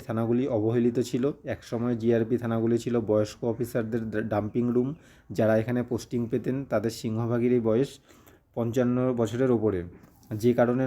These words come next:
নতুন কাজ করার খুব একটা ইচ্ছা ছিল না তাদের। মমতা বন্দ্যোপাধ্যায় সরকারের আমলে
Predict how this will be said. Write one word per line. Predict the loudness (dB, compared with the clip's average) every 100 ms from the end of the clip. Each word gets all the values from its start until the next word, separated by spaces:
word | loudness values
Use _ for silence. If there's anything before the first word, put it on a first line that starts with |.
| -2
নতুন | -2 -2 -2
কাজ | -4 -4
করার | -4 -4
খুব | -2 -4
একটা | -4 -2 -4
ইচ্ছা | -4 -10 -4
ছিল | -2 0
না | 0 -2
তাদের। | -4 -2
মমতা | -2 -2 -2
বন্দ্যোপাধ্যায় | -2 -2 -2 -2 -2 -4 -4
সরকারের | -2 -2 0 0
আমলে | 0 0